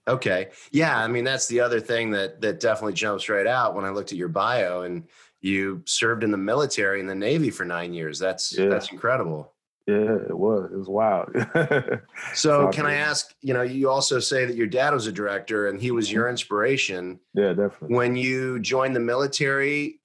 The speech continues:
Speaker 1: did you already have it in mind then that you wanted to be a storyteller and, and a director and a filmmaker?
Speaker 2: Absolutely. It's, it's, it's, you know, to, to say that now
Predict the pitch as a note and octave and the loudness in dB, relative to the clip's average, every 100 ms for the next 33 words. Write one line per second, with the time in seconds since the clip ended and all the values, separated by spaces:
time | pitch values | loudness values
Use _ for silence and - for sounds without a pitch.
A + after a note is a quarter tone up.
0 | G#2 B2 A#2 C3 B2 A#2+ B2 A#2+ B2 A#2+ | -2 -2 0 2 4 4 2 0 0 -2
1 | A#2 A2+ A2+ A#2 A2+ A2+ A2+ B2+ C3 G#2+ | -2 0 0 0 0 0 0 0 0 0
2 | A2 A2 A2 A2+ G#2+ F2 G#2+ A2 A2 G#2+ | 0 0 0 0 -2 0 0 0 -2 -4
3 | G#2 - - - B2 A#2 A2+ B2 A#2 A#2+ | -8 -4 -2 2 2 2 2 2 2 2
4 | A#2+ G#2+ G2+ F2 - A2 G#2+ A2 A2+ A#2+ | 2 2 -2 -4 -2 0 2 2 2 0
5 | A2 - A#2 A#2+ C3+ D3 F3+ E3 - - | -2 0 0 2 0 0 -2 -4 -6 -2
6 | E3 G2 A2 A2+ B2 F#2+ F#2 F#2+ - G2+ | 0 0 4 6 6 6 4 4 2 2
7 | F#2 G2+ G#2 G2 - _ A#2+ B2 G2+ F2+ | 2 2 2 0 -10 _ 2 4 4 4
8 | F#2+ - G2+ B2 A#2+ G#2+ G2+ G#2 A#2 G#2+ | 0 0 0 4 6 6 4 4 4 4
9 | F#2+ F2+ | 2 0